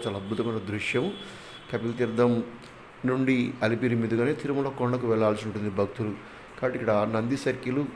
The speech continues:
కపిల తీర్థం అనేవి రెండు చాలా అద్భుతమైనవి. ఈ రెండు ఒకటే. ఈ ప్రాంతానికి ఇది చాలా పేరుగాంచిన ప్రదేశంగా అందరూ కూడా భావిస్తుంటారు.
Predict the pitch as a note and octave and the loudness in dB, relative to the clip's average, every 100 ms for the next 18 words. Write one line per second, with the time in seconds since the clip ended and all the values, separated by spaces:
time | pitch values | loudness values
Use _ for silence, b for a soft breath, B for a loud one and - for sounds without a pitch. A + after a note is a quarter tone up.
0 | - A2+ A#2+ A#2+ B2 A2 A2 A2 G#2+ G#2+ | -2 -2 0 0 0 0 2 2 2 2
1 | G2+ A2 A#2 G#2+ G#2 G2 G#2 G#2 A2 C#3+ | 2 2 2 2 2 0 -4 -2 -2 0
2 | B2 G#2 A2+ G#2+ G#2+ F#3 - B B B | 0 2 0 0 0 -2 -4 B B B
3 | - A#2 A2+ G#2+ A2 A2 A#2+ B2+ B2 A#2+ | -2 2 2 2 2 0 2 0 0 2
4 | G#2+ A2 G#2 G#2 - - A#2+ A#2+ B2+ A#2+ | 0 2 2 2 0 -2 2 4 6 4
5 | A2+ A2+ A2+ G2+ G#2 - G#2 A#2 G2+ G#2 | 2 0 0 2 0 0 0 0 0 -2
6 | G2+ G#2+ F#2 G2 G2+ G2 - G2 G2 G2+ | 0 -2 -2 0 0 0 -6 -4 -2 -4